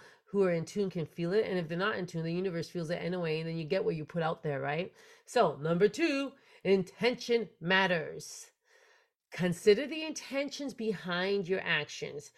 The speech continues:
The quality of your intentions influences the nature of the effects. So strive to act with positive and compassionate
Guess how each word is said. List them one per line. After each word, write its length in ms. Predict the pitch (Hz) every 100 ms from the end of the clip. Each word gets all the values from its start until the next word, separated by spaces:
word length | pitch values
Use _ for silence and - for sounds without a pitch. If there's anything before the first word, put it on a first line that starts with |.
| - - -
The 100 | 175
quality 680 | 175 - 180 170 220 220 220
of 120 | 175
your 160 | 208 202
intentions 960 | 190 - - 214 220 - 190 170 - _ - _
influences 960 | 220 269 - 233 190 165 - 165 165 - _ _
the 160 | 180 175
nature 500 | 170 180 185 - 247
of 180 | 190
the 180 | 160 180
effects. 800 | 160 - 170 - - - - - _ _ - _
So 180 | - 202
strive 760 | 170 - 175 160 165 185 214 -
to 180 | 294
act 340 | 285 - 185 190
with 160 | 190
positive 520 | 175 175 180 175 202 -
and 180 | 202
compassionate 1160 | 202 196 - 151 208 214 214 - 254 240 254 -